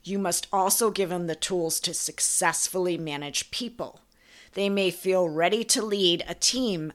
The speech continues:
but it's up to the employer to be certain that they know the responsibilities involved and how your company wants them to execute those responsibilities.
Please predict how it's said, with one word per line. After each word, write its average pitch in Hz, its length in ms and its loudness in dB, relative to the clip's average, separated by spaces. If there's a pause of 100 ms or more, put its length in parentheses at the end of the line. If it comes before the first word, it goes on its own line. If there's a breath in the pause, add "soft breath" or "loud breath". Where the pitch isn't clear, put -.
but 165 220 0
it's 160 160 -2
up 165 140 -4
to 160 100 -4
the 165 160 -6
employer 180 520 0
to - 160 -4
be 139 280 -8
certain 165 680 0 (100)
that 165 180 -8
they 165 120 -4
know 160 180 -2
the 151 120 -4
responsibilities 170 1000 -2
involved 180 680 2 (600 loud breath)
and 180 160 -2
how 175 260 0
your 175 320 2
company 180 520 -4
wants 151 320 -2
them 165 240 -4
to - 160 -6
execute 170 560 -4
those 147 260 -2
responsibilities. 151 1200 -4